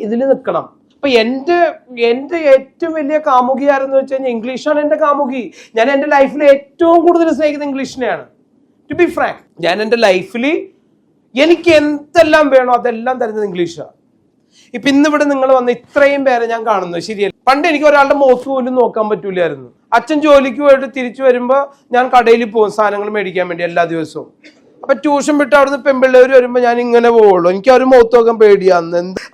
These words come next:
അവര് മുഖത്ത് നോക്കില്ല, അവര് പോയി കഴിയുമ്പോ ഇങ്ങനെ നോക്കും ഞാൻ അവരെ. അല്ലാതെ ഞാൻ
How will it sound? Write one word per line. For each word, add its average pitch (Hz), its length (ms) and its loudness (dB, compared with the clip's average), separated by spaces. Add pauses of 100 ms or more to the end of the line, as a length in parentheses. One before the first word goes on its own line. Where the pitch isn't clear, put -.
അവര് 240 260 4
മുഖത്ത് 226 300 4
നോക്കില്ല, 208 300 2
അവര് 240 200 0
പോയി 233 240 6
കഴിയുമ്പോ 269 300 -2
ഇങ്ങനെ 233 220 -2
നോക്കും 202 300 -2
ഞാൻ 190 180 -2
അവരെ. 170 240 0 (420)
അല്ലാതെ 254 360 2 (100)
ഞാൻ 277 160 2